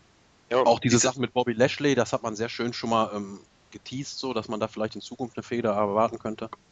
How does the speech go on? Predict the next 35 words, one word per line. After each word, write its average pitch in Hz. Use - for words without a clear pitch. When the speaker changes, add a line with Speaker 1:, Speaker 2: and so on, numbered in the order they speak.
Speaker 1:
Mhm. 107
Ich -
finde, 160
man 139
hat 165
ihm 156
diese 143
Arroganz 139
genommen. 107
Diese 117
Arroganz, 131
äh, 139
gegenüber 135
seinen 127
Gegnern, 143
äh, 127
der 120
ist -
ein 143
bisschen 160
zu 160
glatt -
geworden. 101
Aber 160
es -
wird 196
ja 120
jetzt 95
langsam 104
wieder, 101
wie 104
du 104
sagtest. 107
Also 101
das 110